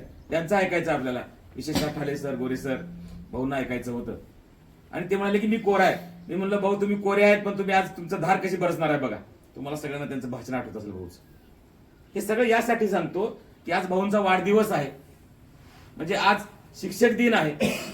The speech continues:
आज रामभाऊचा वाढदिवस आहे, दुसऱ्या विठ्ठलाचा वाढदिवस आहे, म्हणजे रामाचा वाढदिवस आणि विठ्ठलाचा वाढदिवस आहे.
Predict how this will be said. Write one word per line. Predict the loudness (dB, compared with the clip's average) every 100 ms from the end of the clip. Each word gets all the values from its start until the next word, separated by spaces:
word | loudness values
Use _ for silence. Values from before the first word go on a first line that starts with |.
| -14 -16 -20 -14 -4
आज | 0
रामभाऊचा | 2 2 6 6 6 6
वाढदिवस | 6 4 2 2
आहे, | -2 -4 -20 -20 -20 -14 -6
दुसऱ्या | 0 4
विठ्ठलाचा | 4 4 4 6 6
वाढदिवस | 4 2
आहे, | 0
म्हणजे | 0 2
रामाचा | 2 2 4
वाढदिवस | 6 6 4
आणि | 4
विठ्ठलाचा | 2 2 4 4 6
वाढदिवस | 4 2 -4
आहे. | -6